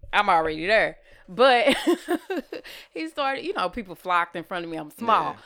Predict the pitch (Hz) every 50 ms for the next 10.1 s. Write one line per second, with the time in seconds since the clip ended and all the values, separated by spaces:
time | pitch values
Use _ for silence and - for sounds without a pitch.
0 | - - _ _ - - 359 359 349 339 311 302 302 294 - _ _ _ _ _
1 | _ _ _ _ _ _ _ _ - 254 277 285 320 349 349 285 - 262 262 254
2 | 247 233 214 233 - - 240 233 - 240 226 240 220 214 - 202 196 202 185 185
3 | 180 170 165 170 165 165 160 156 165 160 165 214 220 185 185 - - - 233 208
4 | 202 190 175 165 - - - 277 294 294 285 269 247 240 - 208 185 185 180 170
5 | 165 - - 175 170 165 170 185 180 160 165 - - 170 156 - - 254 254 240
6 | 196 180 175 165 160 165 170 160 - - 160 156 156 - _ _ - 220 196 175
7 | 165 160 160 165 160 156 175 156 151 147 - - 170 156 151 147 143 - - 156
8 | 143 147 170 175 160 156 151 151 147 165 151 147 147 - 151 151 - 151 147 143
9 | - 160 156 180 226 254 269 302 320 349 370 - _ _ - - _ _ _ -
10 | 370